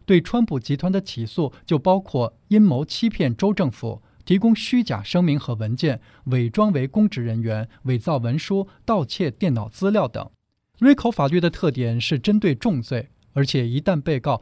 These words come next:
很难有什么途径逃脱。乔治亚州的这个法律最低刑期是五年，最高二十年，也就是说，一经被定罪，一定会坐牢。而且因为这个起诉不是在联邦层级的，所以即使川普当选，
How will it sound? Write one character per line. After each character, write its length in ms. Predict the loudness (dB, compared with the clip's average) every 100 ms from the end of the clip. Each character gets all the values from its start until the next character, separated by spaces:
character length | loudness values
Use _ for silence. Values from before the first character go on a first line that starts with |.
| -8
很 280 | -4 -2 0
难 180 | 0
有 100 | 0
什 160 | -2 -2
么 80 | -4
途 220 | -4 -6
径 160 | -4 -6
逃 240 | -6 -10
脱。 300 | -4 -4 -4 _ _ _ _ _ _
乔 200 | 4 4
治 100 | 4
亚 140 | 0
州 180 | 2 0
的 160 | 0 -2
这 160 | -2
个 80 | -2
法 220 | -4 -4
律 200 | 0 0
最 220 | 0 0 2
低 160 | 0
刑 240 | -2 -2 -2
期 160 | -2
是 100 | -2
五 180 | -4 -4
年， 260 | -4 -4 -6 _
最 220 | 0 0
高 180 | 0 -4
二 160 | -2 -4
十 160 | -4 -6
年， 260 | -6 -8 -12 _ _
也 100 | -4
就 140 | -2 -2
是 160 | -2
说， 260 | -2 -2 -2 _ -2
一 120 | 0
经 220 | 4 2
被 160 | 4 0
定 220 | 0 -2
罪， 260 | 0 -4 -4 -4
一 160 | -2 0
定 120 | 0
会 200 | 0 -4
坐 200 | -2 -4
牢。 280 | -4 -6 -8 _ _ 0
而 120 | 0
且 240 | 2 2
因 160 | 4 4
为 100 | 2
这 160 | 0
个 140 | -4 -4
起 240 | -6 -8
诉 260 | -4 -4 -2
不 120 | -2
是 160 | 0 0
在 160 | -2
联 220 | -2 -2 2
邦 200 | 2 2
层 240 | -2 -6
级 160 | -4 -6
的， 220 | -6 -8 _ -4
所 160 | 2
以 200 | 2 2
即 180 | 0 -2
使 160 | -2 -4
川 260 | -2 0 0
普 120 | -2
当 240 | -2 0
选， 280 | 0 -2 -8